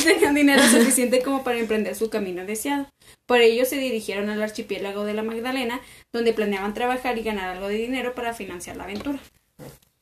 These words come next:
Pero al navegar cerca de la bella isla de Budeli, decidieron parar para visitarla y allí conocieron al guardián de la misma, que en dos días se iba a jubilar. "¿Crees que podría ocupar tu lugar?", le dijo.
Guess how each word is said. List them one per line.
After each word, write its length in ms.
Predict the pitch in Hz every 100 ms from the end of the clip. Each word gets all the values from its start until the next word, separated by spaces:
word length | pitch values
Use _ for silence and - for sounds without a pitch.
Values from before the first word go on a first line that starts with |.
| _ _ _
Pero 180 | 269 262
al 60 |
navegar 360 | 262 262 254 262
cerca 240 | 294 294 320
de 60 |
la 120 | 311 240
bella 240 | 220 247
isla 280 | 254 254 277
de 120 | 277
Budeli, 480 | 262 277 269 254 254 - _ -
decidieron 520 | 240 247 226 220 247
parar 300 | 254 208 202
para 180 | 233 240
visitarla 460 | 247 269 262 247
y 100 | 240
allí 200 | 220 208
conocieron 540 | 208 220 226 220 190 202
al 100 | 208
guardián 300 | 214 185 180
de 60 |
la 120 | 196 220
misma, 380 | 285 285 262 - _ -
que 120 | 226
en 80 | 214
dos 180 | 220
días 280 | 214 226 233
se 100 | -
iba 160 | 208 196
a 40 | 196
jubilar. 420 | 208 220 240 254 - _ _ _ _ _ _ _ _ _
"¿Crees 200 | 262 277
que 80 | 370
podría 240 | 370 302
ocupar 320 | 247 269 254 247
tu 100 | 269
lugar?", 420 | 226 208 233 - _ _ _ _ _
le 140 | 226 170
dijo. 160 | -